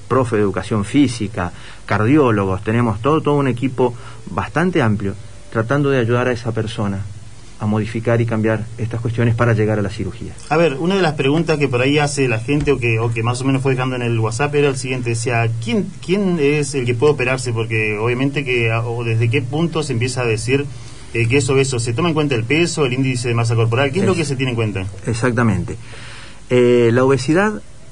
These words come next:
Speaker 1: tiene un, un parámetro, un, de medida, que es el índice de masa corporal, ¿no?
Speaker 2: Claro.
Speaker 1: Que es una relación entre el peso y la altura del paciente. Eh,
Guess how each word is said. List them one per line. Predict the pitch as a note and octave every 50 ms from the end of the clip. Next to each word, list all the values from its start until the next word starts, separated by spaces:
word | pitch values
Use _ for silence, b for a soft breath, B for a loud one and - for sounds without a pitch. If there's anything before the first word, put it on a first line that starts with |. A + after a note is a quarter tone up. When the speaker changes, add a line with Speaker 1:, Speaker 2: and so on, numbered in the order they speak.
| - -
Speaker 1:
tiene | - D#3 D#3 D#3+ D#3+ D#3+ D#3+ E3+ F#3 F3+ - - - - -
un, | - B2+ B2+ B2+ B2+ B2 B2 A#2+ A#2+ A#2 A2+ A2 G#2+ G#2 G2+ G2+ G2+ G2+ G#2+ - - -
un | - A#2 A#2 A#2
parámetro, | A2+ A2+ D3+ F#3+ F#3+ C#3 B2 A2+ A#2 A#2+ A2+ A2
un, | A2 G#2+ A2 G#2+ G#2+ - - -
de | - G2+ G2+ G2+
medida, | G2 A2 A#2+ D3+ E3+ C#3+ B2+ B2 A#2+ A#2 A#2 B B B B B B B B B -
que | - D#3+
es | D3+ D#3+
el | E3+ D#3+
índice | E3+ F3 E3 E3 - - C3
de | B2
masa | B2 C3 B2 A#2 - B2
corporal, | A2+ A#2 A2+ G#2+ G#2+ A2 G#2 E2+ D#2+
¿no? | - - -
Speaker 2:
Claro. | A2 G#2 F2 -
Speaker 1:
Que | - A#2
es | A#2
una | C#3 C#3+ D3
relación | D3 D#3 D3+ C#3+ - - F#3 F#3 D#3+
entre | B2+ A2+ A#2+ A#2+
el | A#2 A2+
peso | - F#3 F#3 - - - F3+ G3+ G3+ - - -
y | C3+ B2
la | A#2 A#2
altura | A2+ A2+ A#2+ B2+ A#2 A2+
del | A2 G#2 A2
paciente. | A2+ G2 - - A2+ F#2 E2 D#2+ D2 D#2 - - B B B B B B B B B B B B B - -
Eh, | C3+ C3 C3 C3 C3 B2+ B2+ C3 C3 C3 B2 A#2+ A#2+ G#2 G2 C3 C3 - - - -